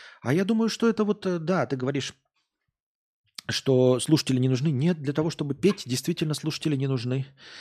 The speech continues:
Это кажется, что действительно, что это занятие рассчитано на аудиторию. Но оно гораздо менее, мне кажется, рассчитано на аудиторию, чем какое-нибудь писательское мастерство. Вот для писателя читатель нужен.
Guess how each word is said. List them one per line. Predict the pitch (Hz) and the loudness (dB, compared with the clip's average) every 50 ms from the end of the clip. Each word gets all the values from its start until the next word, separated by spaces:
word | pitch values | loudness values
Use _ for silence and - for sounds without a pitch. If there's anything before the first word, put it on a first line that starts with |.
| - - _ | -20 -8 _
Это | 113 113 - | -2 -2 -2
кажется, | 131 - 185 180 139 127 - - | -2 -2 -2 -2 -2 -4 -6 -8
что | 107 - - 104 | -10 -10 -10 -8
действительно, | 104 120 - - 143 123 - 123 123 - | -8 -8 -6 -4 -6 -6 -6 -6 -10 -10
что | - - - 113 110 110 | -10 -4 0 0 0 0
это | - 120 110 - | 0 -2 -4 -4
занятие | 104 92 107 110 147 185 190 - 127 110 95 - - _ _ _ _ _ - - - - _ | -4 -2 -2 0 0 0 0 2 2 2 2 0 -4 _ _ _ _ _ -18 -18 -18 -16 _
рассчитано | - 101 110 110 - - - 143 - 139 117 107 | -2 -2 -2 0 0 -2 -2 0 2 2 4 4
на | 104 110 | 4 2
аудиторию. | 110 - 107 104 101 104 110 - 110 101 92 - - - - - _ _ _ _ _ _ _ _ _ _ _ _ _ - - - - - - - - - - - - - - - - - - _ | 2 2 0 0 0 0 0 4 4 4 4 4 0 -6 -10 -18 _ _ _ _ _ _ _ _ _ _ _ _ _ -20 -20 -20 -20 -20 -20 -20 -20 -20 -20 -20 -20 -20 -20 -20 -20 -20 -6 _
Но | 120 123 135 143 147 151 | 6 8 8 10 10 10
оно | 156 180 175 | 10 8 8
гораздо | 147 165 165 170 147 165 170 | 8 8 8 8 6 6 6
менее, | 170 202 175 127 113 104 | 6 6 6 6 6 2
мне | 104 107 104 | 2 2 0
кажется, | - 110 104 95 98 - 113 | 0 0 -2 -2 -2 -2 0
рассчитано | 107 107 - - 104 107 101 101 | -2 0 -2 -2 -2 0 0 2
на | 101 104 | 2 2
аудиторию, | 104 101 110 113 - 196 180 135 113 | 2 2 4 4 6 6 6 6 4
чем | - 123 113 | 2 -2 -2
какое-нибудь | 107 107 - - 135 127 120 104 110 - | -2 -2 2 2 2 4 4 2 0 0
писательское | - 107 - 107 98 - 90 - - - 92 87 | 0 0 0 0 -2 -2 -4 -6 -4 -4 -4 -4
мастерство. | 90 87 - - 87 - - - 90 - - - - - - _ _ _ _ _ _ _ _ _ _ _ _ _ _ _ _ _ _ _ _ _ - | -4 -6 -6 -6 -8 -8 -8 -8 -10 -10 -10 -12 -18 -20 -20 _ _ _ _ _ _ _ _ _ _ _ _ _ _ _ _ _ _ _ _ _ -12
Вот | - 95 107 107 95 | -4 0 0 0 2
для | 104 120 | 2 2
писателя | 117 135 127 - 190 220 214 - 160 127 113 | 2 2 2 2 2 2 4 4 4 4 4
читатель | - - - 110 - 165 170 - 170 151 143 | 4 2 -2 0 2 0 2 2 2 2 4
нужен. | 143 156 151 123 - 104 - - | 6 6 6 6 2 0 -6 -8